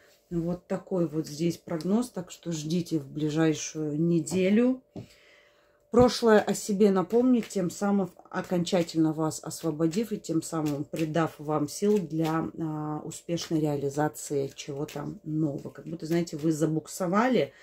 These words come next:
а это вас расшевелит. Это у нас был первый вариант. Итак, вариант номер два.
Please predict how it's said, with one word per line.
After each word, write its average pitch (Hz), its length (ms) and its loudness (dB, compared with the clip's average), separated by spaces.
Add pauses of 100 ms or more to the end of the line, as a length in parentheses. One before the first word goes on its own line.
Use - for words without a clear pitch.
(260)
а 156 280 -4
это 180 260 -6
вас 156 340 -4
расшевелит. 147 640 -8 (360)
Это 170 180 -4
у 160 40 0
нас 160 220 2
был 156 180 -2
первый 151 400 -2
вариант. 143 440 -6
Итак, 151 340 -12 (120)
вариант 170 560 0
номер 160 380 6
два. 143 400 -8